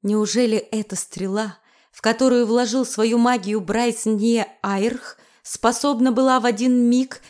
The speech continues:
сделать из него заклинателя, вместо того, чтобы его убить? Но почему? Что в нём такого особенного? Только то, что он паршивая овца в стаде адемаров. А ведь его семья, пожалуй, даже больше Рябого Короля виновна в смертях балеритов.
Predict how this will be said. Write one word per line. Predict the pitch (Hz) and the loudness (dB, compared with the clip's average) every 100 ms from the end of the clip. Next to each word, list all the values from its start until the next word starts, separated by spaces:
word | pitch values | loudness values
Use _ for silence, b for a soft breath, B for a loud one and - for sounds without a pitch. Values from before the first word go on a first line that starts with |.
| - | -12
сделать | 190 175 262 262 262 | -8 -2 0 0 -2
из | 208 | 0
него | 240 240 | 0 2
заклинателя, | 262 233 226 233 214 208 269 269 196 b b b - | 0 -2 0 2 2 0 -4 -4 -6 b b b -2
вместо | 220 277 269 254 | 4 4 2 0
того, | 262 269 | 2 0
чтобы | 262 240 208 | 0 -2 0
его | 220 233 262 | 0 2 2
убить? | 220 196 311 - - _ _ _ _ _ | 2 -2 -6 -6 -12 _ _ _ _ _
Но | - 202 190 | -4 -2 -2
почему? | 208 - - 262 294 - _ _ _ _ _ _ | -4 -2 2 2 2 -4 _ _ _ _ _ _
Что | - - - 208 | -12 -6 -2 0
в | |
нём | 208 247 | 2 0
такого | 240 247 269 269 | 0 0 2 2
особенного? | 285 285 320 214 190 180 165 156 _ _ _ _ _ _ - | 2 0 -2 0 -2 -4 -10 -18 _ _ _ _ _ _ -2
Только | 269 226 214 | -2 0 -2
то, | 294 | -2
что | 277 - 247 | -4 -2 0
он | 277 233 | 2 0
паршивая | - 202 - 277 254 226 | -2 -4 -4 -2 0 -2
овца | 220 - 294 | -4 -4 -4
в | 277 | -4
стаде | - 269 208 214 | -4 -2 0 -2
адемаров. | 190 226 262 254 190 _ _ _ _ _ _ _ | 0 0 0 -4 -10 _ _ _ _ _ _ _
А | 254 | -4
ведь | 226 233 | -4 -2
его | 240 254 | 0 0
семья, | 262 254 240 240 247 | 0 0 2 2 2
пожалуй, | 240 233 240 240 | 0 0 0 0
даже | 226 233 254 | 0 -2 -2
больше | 196 226 - 254 | 0 -2 0 -2
Рябого | 226 233 233 | 0 0 0
Короля | 240 262 247 208 | -2 0 2 0
виновна | 214 233 226 196 196 | 2 2 2 0 -4
в | |
смертях | - 202 202 - 202 180 | -4 -4 -4 -2 -4 -2
балеритов. | 196 214 202 185 180 | -2 -2 -2 -8 -14